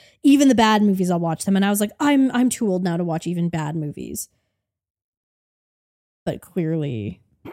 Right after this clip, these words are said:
that's not the case. I think it's easy with, like, because Paul Mescal has only made,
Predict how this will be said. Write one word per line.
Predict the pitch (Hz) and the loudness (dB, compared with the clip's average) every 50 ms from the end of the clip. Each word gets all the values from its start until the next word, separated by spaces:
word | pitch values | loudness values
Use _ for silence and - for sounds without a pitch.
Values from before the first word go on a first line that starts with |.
| - _ _ _ _ _ _ _ _ _ _ _ _ _ | -20 _ _ _ _ _ _ _ _ _ _ _ _ _
that's | - 175 - - | -10 -8 -6 -6
not | 190 - | -6 -6
the | - | -4
case. | - 202 180 - - - - - _ - | -4 -4 -6 -6 -8 -14 -20 -16 _ -2
I | 269 | 0
think | 320 339 | 2 2
it's | 349 - - - | 0 -2 -2 -2
easy | 262 269 294 285 311 311 | 0 0 2 2 2 0
with, | 285 269 254 - _ _ | 0 0 -2 -4 _ _
like, | 233 208 - _ _ | -6 -6 -6 _ _
because | - 214 233 214 | -2 -2 -2 -2
Paul | - - - 220 | -2 -2 0 0
Mescal | 208 202 196 - - 214 202 202 | 0 0 0 -2 -2 -2 0 0
has | 190 190 180 185 - | 0 0 -2 -4 -4
only | - 208 190 190 190 185 | -2 0 0 2 2 2
made, | 180 175 160 160 165 165 165 180 - | 2 0 0 0 -2 -2 -4 -4 -6